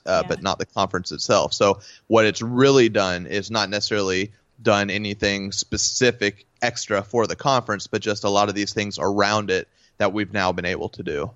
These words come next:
Speaker 2: Yeah, so now that you can pay more attention to some of the details and, uh, put more time toward it,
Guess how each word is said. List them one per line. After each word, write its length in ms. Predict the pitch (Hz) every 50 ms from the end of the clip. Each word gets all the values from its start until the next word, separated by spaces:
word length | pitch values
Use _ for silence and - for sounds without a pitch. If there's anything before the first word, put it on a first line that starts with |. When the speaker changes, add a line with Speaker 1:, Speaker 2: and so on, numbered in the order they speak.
| _ _ -
Speaker 2:
Yeah, 240 | 220 220 214 214
so 160 | 214 - - 240
now 180 | 220 220 220 226
that 140 | 240 -
you 100 | - 214
can 160 | - 208 196 190
pay 220 | - 202 190 190
more 300 | 185 180 180 180 175 170
attention 560 | 165 165 - - 180 185 185 - 190 185 190 -
to 500 | - - 190 190 175 170 160 156 170 - - - - _ _ _
some 260 | - - 214 202 202
of 160 | 196 185 165 170
the 120 | 175 180
details 800 | 165 175 180 180 165 - - 165 160 160 160 160 160 156 165 -
and, 320 | 165 165 - - - - - _ - -
uh, 140 | 170 165 165 -
put 140 | - 185 -
more 140 | 190 185 196
time 280 | - - 214 240 254 233
toward 280 | - - 202 196 185 175
it, 180 | 175 - -